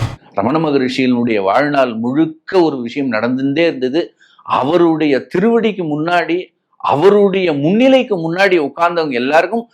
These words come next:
முதல்ல வாக்குனால உபதேசம் பண்ணார் அவர். முதல்ல அதுக்கும் முன்னாடி என்னன்னா, மௌனத்தினால்தான் முதல் உபதேசம். ஒரு கிரிபிரக்ஷன் ரமணாசிரமத்திலிருந்து தொடங்கி ஒரு பெரிய அந்த கிரிவலம் வந்து முடிக்கும் பொழுது அப்படியே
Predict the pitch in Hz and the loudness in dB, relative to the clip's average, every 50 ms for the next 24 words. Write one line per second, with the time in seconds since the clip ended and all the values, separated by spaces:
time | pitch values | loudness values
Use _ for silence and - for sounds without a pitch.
0 | _ _ _ _ - 95 104 113 123 147 165 180 180 175 117 92 98 107 127 160 | _ _ _ _ -8 -4 -2 0 2 2 2 2 2 0 0 0 0 0 2 2
1 | - - 180 170 170 170 185 196 214 220 196 156 139 147 151 170 165 - 160 143 | 0 0 0 0 2 4 6 6 6 6 6 4 2 0 -2 -2 -4 -4 -6 -8
2 | 127 113 110 101 95 85 82 80 78 - _ _ _ _ _ _ _ _ _ _ | -8 -8 -6 -6 -6 -6 -6 -8 -12 -16 _ _ _ _ _ _ _ _ _ _
3 | _ _ - 101 101 110 120 139 160 180 202 185 101 101 120 143 156 156 - 262 | _ _ -4 -2 0 2 2 2 2 2 4 4 4 4 4 2 0 2 2 4
4 | 269 254 226 196 190 208 190 190 170 147 143 135 139 156 180 - - _ _ _ | 4 6 4 4 4 4 4 4 2 2 0 -2 -2 -4 -4 -6 -8 _ _ _
5 | - 101 107 123 165 202 226 240 233 233 226 208 202 190 190 185 185 175 143 127 | -10 -4 0 2 4 4 6 4 4 4 2 2 2 2 2 0 -2 -2 -4 -4
6 | 127 131 127 113 101 104 95 78 67 - - _ _ - - - - 95 101 110 | -4 -4 -4 -4 -8 -10 -10 -12 -12 -14 -16 _ _ -14 -8 -6 -2 0 2 2
7 | 107 104 98 98 113 135 165 175 165 165 147 - - 127 110 95 95 110 123 135 | 2 2 2 0 2 2 2 2 2 2 0 2 0 0 2 2 0 0 2 2
8 | 135 135 - - 131 127 117 123 127 117 120 131 131 147 160 170 - - - 110 | 2 2 2 0 -2 -2 -2 0 0 0 2 2 0 0 0 0 0 0 0 0
9 | 110 123 139 151 160 170 170 147 113 95 82 - 101 101 107 117 127 143 151 156 | 2 0 0 -2 0 0 2 2 2 0 0 0 0 0 2 2 0 0 -2 0
10 | 170 202 196 170 147 123 101 98 107 120 139 165 156 160 147 143 123 107 104 110 | 0 2 2 2 0 0 -2 0 0 2 4 4 4 4 2 0 0 0 0 0
11 | 127 151 165 165 170 135 127 139 156 185 175 - 196 170 139 123 131 135 143 156 | 0 -2 -2 -2 0 0 0 -2 -2 -2 -2 -2 -2 0 0 0 0 0 0 0
12 | 156 185 208 202 208 208 - - - - - - - - - - - - - - | 0 0 0 0 0 -6 -10 -14 -20 -20 -20 -20 -20 -20 -20 -20 -20 -16 -14 -12
13 | - - - - - - - 117 147 170 | -6 -4 -4 -4 -2 -2 -2 0 0 0